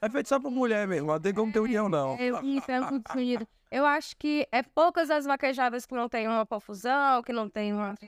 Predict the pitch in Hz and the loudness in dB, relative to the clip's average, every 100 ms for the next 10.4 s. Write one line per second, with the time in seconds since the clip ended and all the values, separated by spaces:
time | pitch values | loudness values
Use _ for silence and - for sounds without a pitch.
0 | 170 - 214 262 262 339 214 202 - 214 | -12 -4 0 2 0 -2 -4 -4 -4 -4
1 | - 294 285 254 - 220 190 196 196 262 | 0 2 4 2 0 -4 -2 -4 2 2
2 | 240 220 226 208 202 - 208 - 190 - | 2 -2 -4 -4 -8 -6 -6 -6 -16 -18
3 | _ _ - 226 254 294 - 302 294 294 | _ _ -4 4 4 2 -2 0 2 0
4 | - _ _ 233 262 302 302 302 349 - | -4 _ _ 0 2 2 4 4 2 -2
5 | - 330 311 349 - 339 320 - 285 269 | 2 4 4 2 0 2 2 0 2 2
6 | 269 262 254 - _ 226 269 302 311 330 | 2 2 0 -2 _ -2 0 2 2 2
7 | - - 330 302 302 294 320 - 262 269 | 2 2 4 2 2 0 0 0 0 0
8 | - 269 302 - 208 180 - 196 208 254 | 0 2 2 0 -6 -6 -2 -2 0 -2
9 | 240 247 254 - 254 226 214 214 214 233 | 0 -2 -2 -4 -2 0 0 -2 2 2
10 | 226 220 214 226 | 2 0 -2 -4